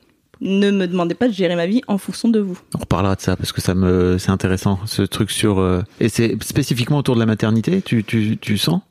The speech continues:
Speaker 1: Euh, oui, oui, euh, bah, j'ai eu deux histoires justement par rapport à la,
Speaker 2: Ok.
Speaker 1: au fait d'avoir des enfants. Et, euh, et à chaque fois, en fait, euh, avec du recul, je me dis, mais, euh, enfin, qu'est-ce qui a poussé la personne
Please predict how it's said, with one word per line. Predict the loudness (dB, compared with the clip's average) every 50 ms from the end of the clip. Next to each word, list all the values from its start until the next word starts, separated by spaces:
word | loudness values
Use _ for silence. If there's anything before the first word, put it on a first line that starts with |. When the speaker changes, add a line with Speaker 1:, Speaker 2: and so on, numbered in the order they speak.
| _ _ _ _ _ 0
Speaker 1:
Euh, | 2 2 4
oui, | 4 4 4
oui, | 4 4 4 2
euh, | 2 2 2 2 2 2 2 2 0 -2 -4 -4 -2
bah, | 0 0
j'ai | 2 4 4 2
eu |
deux | 2 0 -4 -8 -4 0 2 4 4 4 4 2
histoires | 0 0 0 0 0 0 -2
justement | -4 -4 -2 -2 0 0 -2
par | -2 -2 -2 0
rapport | 0 0 2 0 2
à | 2
la, | 2 2 0 0 0 -2 -2 -2 -2
Speaker 2:
Ok. | -2 -2 -2 -4 -4 -4
Speaker 1:
au | -4
fait | 0 0 0 0
d'avoir | 2 0 0 2 0
des | 0 0 -2
enfants. | -2 0 0 0 -2 -2 -6 -12 -16 -16 -16 -18 -20 -20 -16 _
Et, | -2 2 2 4 4
euh, | 4 4 4 2 2 0 0 -2 -2 -2 -4 -4 -6 -8 -14 _ _ _ _ _ -4
et | -4
à | -2
chaque | -2 0 -2 -2 0 2
fois, | 4 4
en | 4
fait, | 4 0 0 0 0
euh, | 0 0 0 -2 -4 -4 -6 -8 _
avec | 0 2 2 2 0
du | -2 -2
recul, | 0 0 0 0 2 2 2 2 0
je | -2 -2
me | -2
dis, | 2 4 4
mais, | 4 4 2 0
euh, | -2 -2 -4 -6 -8 -10 -14 _ _ _ _ _ _ _ _ _ _ _ _ _ _ _ _ _ _
enfin, | -6 -6 -6 -6 -8 _ _ _ -20 -20 _ _ _ _ _ _ _ _
qu'est-ce | 0 0 0 0 -4
qui | -4 -2 -2
a | -2
poussé | -2 -4 -4 -4 -2 0 2 0
la | 0 0 -2
personne | -6 -6 -8 -4 0 2 4 4 2 2